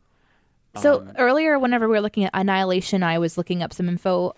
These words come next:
Speaker 1: and it said that the box office was forty-three point one million and the budget was forty to fifty-five million. So does that mean that one didn't do well?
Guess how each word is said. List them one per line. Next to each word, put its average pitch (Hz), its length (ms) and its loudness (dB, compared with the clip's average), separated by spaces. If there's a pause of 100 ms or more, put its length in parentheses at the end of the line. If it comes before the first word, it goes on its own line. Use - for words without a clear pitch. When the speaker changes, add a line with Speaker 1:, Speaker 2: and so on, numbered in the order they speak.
Speaker 1:
and 190 320 0
it - 120 -2
said 190 480 2
that 180 160 -2
the 170 80 0
box 175 360 0
office 254 720 -2 (140)
was 196 200 0
forty-three 214 560 -2
point - 280 -4
one 185 240 -2
million 208 580 -2 (180)
and 196 140 2
the 180 60 2
budget 180 460 2
was 185 200 0
forty 190 380 -2
to 180 80 -2
fifty-five 160 640 -2
million. 131 580 -10
So - 160 -4
does 180 140 -2
that 185 180 4
mean 180 140 2
that 175 160 2
one 170 380 0 (140)
didn't 170 260 0
do 151 180 0
well? 190 280 2